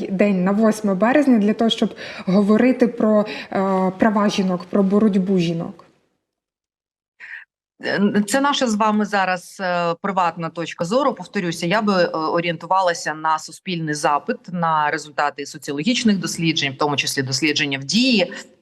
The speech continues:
Speaker 2: Е, якщо залишати цей день вихідним д-, днем, то він точно має бути присвячений боротьбі. Чи готові ми зараз до боротьби за права жінок?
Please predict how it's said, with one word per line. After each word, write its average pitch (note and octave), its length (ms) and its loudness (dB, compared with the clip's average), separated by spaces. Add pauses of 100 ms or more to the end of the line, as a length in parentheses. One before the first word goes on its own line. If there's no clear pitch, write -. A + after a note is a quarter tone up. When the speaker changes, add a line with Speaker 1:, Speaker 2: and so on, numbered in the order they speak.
(160)
Speaker 2:
Е, D#3 180 2
якщо A#3 500 0
залишати A#3 540 -2
цей G#3+ 220 -4
день F#3+ 240 -4
вихідним A#3 520 0
д-, E3+ 100 -2
днем, C#3+ 460 2
то F3 120 -2
він G#3+ 200 2
точно A3 380 -2
має F3 240 0
бути F3 260 -14
присвячений E3 640 -4
боротьбі. C3+ 540 -6 (100)
Чи - 220 2
готові F#3 580 0
ми C3 220 2
зараз D#3+ 640 -2
до D3 160 -2
боротьби C3+ 800 -2
за C#3 480 0 (560)
права C#3 320 -2
жінок? D3 720 -6